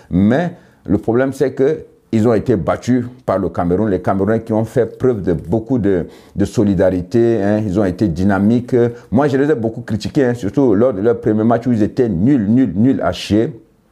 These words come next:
Ils étaient la risée de tout le monde, hein. Personne ne croyait en cette équipe.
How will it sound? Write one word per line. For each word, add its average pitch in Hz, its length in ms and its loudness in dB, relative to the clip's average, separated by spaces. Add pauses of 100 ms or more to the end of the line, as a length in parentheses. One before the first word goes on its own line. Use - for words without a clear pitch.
(440)
Ils 113 60 4
étaient 113 160 2
la 104 100 4
risée 98 420 2 (280)
de 95 120 0
tout 127 160 0
le 110 80 2
monde, 113 240 0
hein. 104 80 2
Personne 131 420 -2
ne 110 60 0
croyait 107 260 0
en 104 80 -4
cette 110 240 -4
équipe. 113 420 -2